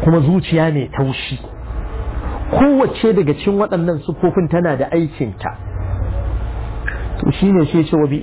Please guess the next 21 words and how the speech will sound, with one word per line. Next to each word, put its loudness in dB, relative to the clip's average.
iza'i 2
hadha -2
al-qalbi -2
qalbani 0
mazmumani." -2
A 4
gefe 4
guda 2
kuma 0
akwai 2
wasu 2
zukata 0
guda 0
biyu, -4
su -2
kuma 2
mazmumani, -2
zukata 2
ne 0
ababen 0
zargi. -2